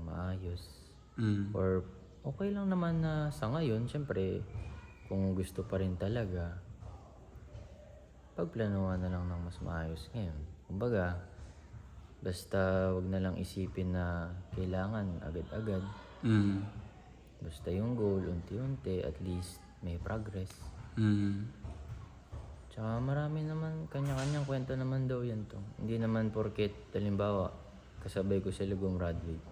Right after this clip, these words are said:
Speaker 2: Mm.
Speaker 1: Eh, that sabay-sabay na kami magka-work, maging piloto.
Speaker 2: Yeah.
Speaker 1: Kanya-kanyang kwento daw talaga yun to sa reality.
Speaker 2: Mm.
Speaker 1: Which is, totoo naman to. Tanggap ko naman kung sakaling ang,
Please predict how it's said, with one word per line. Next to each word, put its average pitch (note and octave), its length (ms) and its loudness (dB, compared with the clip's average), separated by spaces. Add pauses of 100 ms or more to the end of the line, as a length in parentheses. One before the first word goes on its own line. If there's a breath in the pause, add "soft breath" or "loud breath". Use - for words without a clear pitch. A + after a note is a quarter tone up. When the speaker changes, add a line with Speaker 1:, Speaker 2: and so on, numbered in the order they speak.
(200)
Speaker 2:
Mm. G#2 440 6 (160)
Speaker 1:
Eh, F#2 640 4
that F#2+ 160 0
sabay-sabay F2 560 0
na E2+ 120 0
kami F2 160 -2 (100)
magka-work, G#2+ 420 -2
maging F2+ 300 0
piloto. F2+ 420 -2 (360)
Speaker 2:
Yeah. A2+ 160 4
Speaker 1:
Kanya-kanyang A2+ 480 4
kwento G2+ 300 0
daw F#2+ 180 2
talaga F#2 280 -2
yun F2 160 0
to F2 80 -4
sa F2 200 -4
reality. E2 600 -4 (560)
Speaker 2:
Mm. G2+ 480 -2 (920)
Speaker 1:
Which - 220 -8
is, F#2+ 120 -6 (880)
totoo A#2 320 2
naman F#2 320 0 (140)
to. F#2 120 -10 (220)
Tanggap G2 360 -4
ko - 80 0
naman G2+ 360 2
kung F#2+ 160 0
sakaling F#2 680 0
ang, F2 360 0